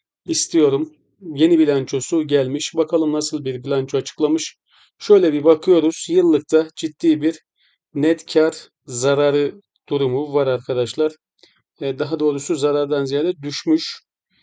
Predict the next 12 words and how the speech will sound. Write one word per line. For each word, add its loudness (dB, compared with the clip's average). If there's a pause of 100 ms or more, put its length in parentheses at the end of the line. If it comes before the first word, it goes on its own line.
(260)
iki -6
yüz 0
on 6
altı 0
binden -4
otuz -6
bir -2
bine -4
kadar -4
düşmüş. -4
Çeyreklikte 0
de 2